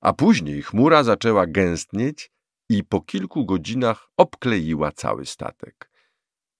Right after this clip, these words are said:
Na szczęście później grubość smarka zaczęła narastać wokół sekcji napędowej, wycofując się z pozostałych regionów. Jeszcze wtedy Alope nie wezwała pomocy.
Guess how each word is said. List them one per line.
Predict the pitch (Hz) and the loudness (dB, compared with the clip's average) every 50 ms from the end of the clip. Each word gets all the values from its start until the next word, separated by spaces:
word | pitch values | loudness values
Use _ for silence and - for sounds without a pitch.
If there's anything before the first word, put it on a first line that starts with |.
| - | -6
Na | - - | -6 -6
szczęście | - - - 104 98 - - - 120 | -4 -2 -4 -4 -4 -4 -4 -6 -6
później | - - 87 80 69 - 82 92 101 | -6 -4 -6 -6 -6 -4 -4 -4 -4
grubość | 92 80 80 76 71 78 76 - - - - | -2 -4 -4 -4 -2 -4 -6 -6 -10 -10 -10
smarka | - - 101 82 73 73 - - 73 71 | -6 2 2 2 2 2 -4 -8 -8 -6
zaczęła | 69 76 - - 85 71 71 76 | -6 -6 -6 -6 -6 -4 -4 -2
narastać | 80 85 87 95 101 95 - - - 101 98 101 - - - - - | 0 2 4 4 4 4 2 -2 0 2 0 2 0 -6 -10 -10 -2
wokół | 92 98 92 - 110 101 98 92 | -2 -2 -2 0 0 0 0 0
sekcji | - - 87 - - - - - 92 | 2 0 -2 -2 -2 -12 -8 -6 -2
napędowej, | 95 90 - 107 104 110 107 131 135 127 92 87 85 80 - _ _ _ _ _ _ _ _ - | -2 -2 -2 -2 -2 0 4 4 4 4 4 2 0 0 -4 _ _ _ _ _ _ _ _ -2
wycofując | 127 196 - - 180 151 - - 127 104 85 76 67 71 78 78 78 - | -2 -2 0 0 -2 -2 0 0 0 0 2 0 -2 -4 -6 -8 -10 -10
się | - - - - - 82 60 50 - | -12 -10 -8 -6 -4 -4 -4 -4 -8
z | - - | -10 -8
pozostałych | - 104 87 92 92 - - - 71 67 73 78 78 98 | -4 -4 -2 -2 -4 -4 -2 -2 -2 -2 -4 -8 -4 -2
regionów. | 98 92 80 82 71 53 50 - - _ _ _ _ _ _ _ _ _ _ _ _ _ _ _ _ _ _ _ _ - | -2 -2 -2 -2 -6 -6 -8 -16 -20 _ _ _ _ _ _ _ _ _ _ _ _ _ _ _ _ _ _ _ _ -4
Jeszcze | 190 214 196 - - - 185 170 | -4 -2 -2 -4 -6 -4 -6 -6
wtedy | - - _ - 175 170 147 92 73 80 73 69 - | -6 -10 _ 0 0 2 2 0 -4 -8 -10 -8 -6
Alope | - 87 82 82 87 95 92 - _ - 101 92 90 | -4 -2 0 4 4 4 4 2 _ -2 0 0 0
nie | 90 95 101 | 2 0 0
wezwała | 82 95 90 82 76 76 78 71 69 67 65 | 2 0 -2 -2 0 0 2 2 2 -2 -4
pomocy. | _ - 78 67 67 65 - - - - - - | _ -8 -8 -8 -8 -10 -10 -10 -12 -12 -12 -14